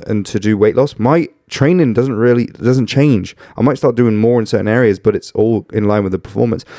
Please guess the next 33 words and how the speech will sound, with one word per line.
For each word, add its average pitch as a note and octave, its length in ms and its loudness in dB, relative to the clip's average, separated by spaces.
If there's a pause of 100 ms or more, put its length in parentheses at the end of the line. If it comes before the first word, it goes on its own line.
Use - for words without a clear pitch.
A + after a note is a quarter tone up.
(220)
All A#2+ 160 0
I - 20 -2
have C3+ 120 -6
to A#2+ 80 -6
do A#2+ 100 2
is G#2 100 0
manage G#2 260 -4
the - 80 -10
food G#2+ 240 0
a - 40 -6
little G2+ 160 -4
bit. - 240 -4
I - 40 -4
don't B2 140 -8
have - 140 -18
to - 80 -14
think G#2+ 320 -10
about G2 200 -6
training. F#2+ 520 -6
Training C#3 400 0
is F#2+ 80 -4
just, F#2+ 200 -8
expenditure G#2 480 -6
is F#2 40 -12
gonna F#2+ 180 -8
be F#2 100 -4
in F#2+ 80 -4
a F#2 40 -6
good - 160 -6
place - 360 -10
already. - 400 -4 (600)
You G2+ 180 0
know, A2+ 60 -8